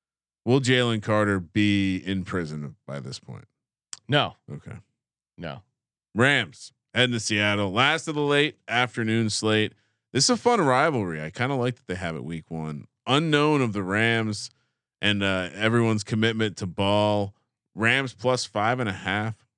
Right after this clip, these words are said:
Speaker 1: plus two hundred on the money line. Seahawks minus two forty. Forty-six and a half is the total. Oh, man. All right. So I'm gonna take the glasses off for this one. On one hand, this is a very large number.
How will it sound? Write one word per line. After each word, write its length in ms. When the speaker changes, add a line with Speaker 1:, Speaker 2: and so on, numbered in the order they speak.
Speaker 1:
plus 300
two 360
hundred 360
on 120
the 80
money 200
line. 260
Seahawks 600
minus 440
two 200
forty. 460
Forty-six 600
and 100
a 60
half 300
is 140
the 80
total. 500
Oh, 360
man. 540
All 80
right. 300
So 300
I'm 60
gonna 60
take 200
the 80
glasses 440
off 200
for 120
this 240
one. 180
On 200
one 200
hand, 340
this 100
is 60
a 60
very 420
large 360
number. 360